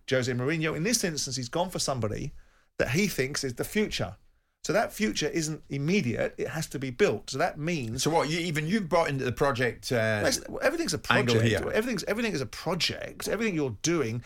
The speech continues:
Speaker 1: has
Speaker 2: You,
Speaker 1: to have an
Speaker 2: you've
Speaker 1: outcome.
Speaker 2: often said the word project's ridiculous, Simon.
Speaker 1: No, I haven't. I've turned around and said that the idea that people should be given time and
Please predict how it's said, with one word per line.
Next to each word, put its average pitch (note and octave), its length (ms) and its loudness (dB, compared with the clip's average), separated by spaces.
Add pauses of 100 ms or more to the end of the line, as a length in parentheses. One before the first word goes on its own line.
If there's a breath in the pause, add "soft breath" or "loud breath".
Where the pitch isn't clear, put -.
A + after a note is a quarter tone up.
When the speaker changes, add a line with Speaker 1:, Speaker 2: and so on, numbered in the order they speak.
(120 loud breath)
Speaker 1:
has - 140 2
Speaker 2:
You, A#3 60 4
Speaker 1:
to - 80 4
have - 40 2
an - 40 4
Speaker 2:
you've E3 160 6
Speaker 1:
outcome. B3+ 80 4
Speaker 2:
often B3 160 0
said F#3+ 220 4
the D#3+ 80 4
word E3 180 4
project's D3+ 420 2
ridiculous, G#3+ 540 -2
Simon. A#2 160 0
Speaker 1:
No, F#3 80 6
I G3+ 80 4
haven't. B2+ 320 -2 (180 soft breath)
I've C3 160 -2
turned E3+ 240 0
around D3+ 140 0
and C#3 80 -2
said C#3 200 0
that - 100 -4
the B2+ 100 2
idea C#3 380 0
that C#3 80 -4
people C#3 240 -6
should A#2+ 180 -2
be B2 80 -2
given A#2 380 -4
time C3 520 0 (220 loud breath)
and B2+ 160 -2